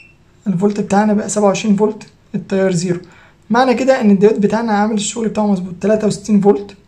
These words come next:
ودي برضو التيار زيرو. طيب ده بالنسبة لموضوع الدي سي.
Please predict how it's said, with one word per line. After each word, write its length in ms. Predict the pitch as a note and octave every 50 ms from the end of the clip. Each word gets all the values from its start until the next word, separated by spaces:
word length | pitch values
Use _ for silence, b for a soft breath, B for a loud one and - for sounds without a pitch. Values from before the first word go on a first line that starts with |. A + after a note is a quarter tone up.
| b b b b b b b _ _ -
ودي 340 | F#3 F#3 G3 F#3 F3 F3 F#3+
برضو 440 | E3+ F#3 F#3+ F#3 F3+ G3+ A3 - -
التيار 480 | - - - F#3+ F3+ F3+ F#3 G3 G3
زيرو. 260 | F#3 F3+ G3 F3+ F3 - - - - _ -
طيب 220 | - F#3+ F3+ F3 D#3+
ده 140 | G3+ A#3 A#3+
بالنسبة 540 | A#3 A#3+ A3 A3+ B3 G#3+ G3+ G3 A#3+ - B B B B B B B B -
لموضوع 640 | G#3 F#3+ F#3 F#3 F3+ F3 F3+ G3 A3 A#3 A#3+ A#3 - - - _ -
الدي 320 | G#3+ G3 E3+ D#3+ G#3+ A3 G#3+
سي. 300 | G#3+ - A#3 G#3 G3+